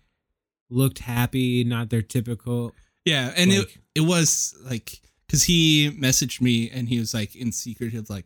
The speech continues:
Speaker 2: "Hey, can you send me that picture they just did, they just posted of, you know, them in front of the skyline?" He's like, "I've got a really great idea for this." <laughs>
Speaker 1: Yeah.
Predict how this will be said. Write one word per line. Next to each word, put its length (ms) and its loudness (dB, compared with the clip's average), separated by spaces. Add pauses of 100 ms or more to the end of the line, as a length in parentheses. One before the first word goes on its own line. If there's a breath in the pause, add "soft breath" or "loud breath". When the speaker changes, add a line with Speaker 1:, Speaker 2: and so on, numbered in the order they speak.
(500)
Speaker 2:
"Hey, 280 2
can 200 -2
you 280 4
send 300 0
me 220 4
that 200 -2
picture 340 -6
they 140 -12
just 260 -18
did, 320 -10
they 140 -16
just 200 -18
posted 500 -6
of, 420 -20 (480)
you 120 -20
know, 140 -14
them 180 -16
in 120 -20
front 160 -12
of 40 -16
the 60 -18
skyline?" 520 -18
He's 140 -20
like, 160 -20 (300)
"I've 80 -6
got 140 -4
a 40 -10
really 280 -14
great 200 -16
idea 260 -20
for 120 -20
this." 300 -2 (160)
<laughs> 80 -20
Speaker 1:
Yeah. 280 0